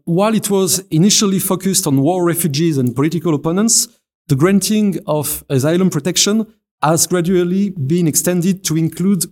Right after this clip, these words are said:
grounds for persecution based on individual characteristics, such as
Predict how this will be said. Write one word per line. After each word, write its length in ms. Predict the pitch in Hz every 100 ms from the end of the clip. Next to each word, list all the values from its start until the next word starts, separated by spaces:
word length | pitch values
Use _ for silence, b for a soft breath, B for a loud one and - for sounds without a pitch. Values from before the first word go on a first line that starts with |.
| -
grounds 380 | 139 180 196 -
for 180 | 160 151
persecution 680 | 147 147 147 185 - 190
based 280 | 151 165 160
on 300 | 143 139 - -
individual 480 | 143 180 196 190
characteristics, 800 | 185 156 147 151 - - 233 - - _ _
such 220 | - 127
as 280 | 131 131 -